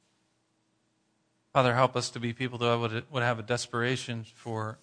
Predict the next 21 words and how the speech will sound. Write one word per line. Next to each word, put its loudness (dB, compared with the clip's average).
you -4
to -8
increase -6
our 0
capacity -6
to -10
love -2
others -8
sacrificially, -6
not -4
based -4
on -4
their -2
merit, -2
but -10
based -6
on -8
you -2
as -4
the -14
source. -8